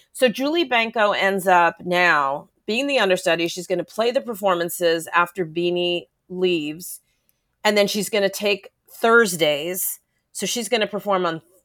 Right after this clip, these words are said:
the Thursday performance. And then, um, and apparently she's, you know, spectacular.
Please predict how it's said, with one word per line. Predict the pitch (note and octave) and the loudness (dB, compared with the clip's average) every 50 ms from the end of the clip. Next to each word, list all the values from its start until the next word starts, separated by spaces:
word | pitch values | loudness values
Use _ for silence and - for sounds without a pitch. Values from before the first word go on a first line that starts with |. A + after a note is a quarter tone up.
| _ _ | _ _
the | F3 F#3 F3 | -2 -2 -2
Thursday | E3+ - G#3+ A3 A3 G#3+ F#3 - F3 D3+ D3 | -2 0 2 2 4 2 2 2 0 0 0
performance. | - C#3+ C#3+ - - D3+ C#3+ C#3 C3+ C#3 C#3 C#3+ C3+ - - - _ _ _ _ _ _ _ _ _ _ _ _ _ - | -2 -8 -10 -4 -2 -2 0 0 -2 -6 -8 -8 -8 -10 -12 -14 _ _ _ _ _ _ _ _ _ _ _ _ _ -2
And | F#3+ F#3+ F#3+ F#3+ | 0 0 2 6
then, | F#3 F#3 F#3 F3+ F3+ F3+ F3+ E3+ - - - | 6 6 6 6 4 4 2 0 -2 -2 0
um, | F#3 F3+ E3+ D#3 D#3+ D#3+ - | 2 4 4 2 0 0 2
and | G3+ G#3 | 2 2
apparently | G#3+ G3+ B3 C4+ B3 A#3 G#3+ F#3+ F3 F3 | 2 4 6 6 8 8 6 6 4 2
she's, | - F#3 F#3+ D#3+ C#3 C#3+ - _ _ _ _ _ _ _ _ - | 4 2 0 0 0 -6 -14 _ _ _ _ _ _ _ _ -10
you | C#3+ G#3+ G#3+ | -2 0 4
know, | G3 F3+ D#3+ C#3+ - | 4 4 4 2 0
spectacular. | - - - - - - G#3+ G3 F#3+ F#3+ - _ _ _ _ _ _ - - G#3 G3+ G3+ G3+ - F3+ E3+ D3+ C#3+ C3+ B2+ C#3 E3+ G#3+ A#3 | -6 -6 -6 -6 -2 4 6 6 6 4 0 _ _ _ _ _ _ 4 8 8 8 8 6 4 0 0 2 2 0 2 2 2 0 0